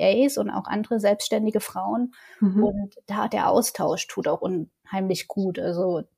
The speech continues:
Speaker 1: einfach zu merken, wir haben im Prinzip alle die gleichen Ängste und Sorgen
Speaker 2: Ja.
Speaker 1: und Probleme. Und dann
Speaker 2: Mhm.
Speaker 1: fühlt man sich schon mal nicht mehr so allein, weil dann merkt man auch, "Ah, ich vergleiche mich immer mit dem, was ich sehe, aber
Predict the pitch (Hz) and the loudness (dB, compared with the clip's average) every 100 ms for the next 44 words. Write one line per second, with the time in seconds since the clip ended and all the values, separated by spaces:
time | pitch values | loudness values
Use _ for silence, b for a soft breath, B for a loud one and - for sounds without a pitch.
0 | _ 214 214 240 - 214 190 190 208 226 | _ 2 6 4 4 2 4 2 2 0
1 | 220 220 B B B _ _ _ 185 170 | 0 0 B B B _ _ _ -6 -2
2 | 190 190 196 180 202 160 185 185 - 190 | 0 0 -2 -2 -2 0 0 0 -2 0
3 | 185 - 190 185 - - 208 202 - 196 | 0 -2 -2 -4 -6 -2 0 0 0 0
4 | 170 170 175 190 190 196 196 196 - - | 0 4 6 8 8 6 6 2 0 0
5 | - 202 202 185 185 B B B - 214 | 6 8 8 8 4 B B B 8 10
6 | 208 208 247 226 214 - 220 220 214 240 | 10 8 6 6 4 4 6 8 8 8
7 | 247 208 214 196 202 214 190 185 190 190 | 8 8 8 8 10 10 10 6 6 6
8 | 196 208 214 196 196 196 _ _ _ - | 4 4 0 0 0 0 _ _ _ 2
9 | 202 185 - 208 - 180 196 240 - 208 | 2 2 0 0 2 2 4 2 0 0
10 | 202 196 202 202 196 185 175 - 202 220 | 2 4 4 4 2 0 -4 2 6 8
11 | 208 226 - _ _ _ _ _ - 196 | 6 4 0 _ _ _ _ _ 6 6
12 | 202 | 6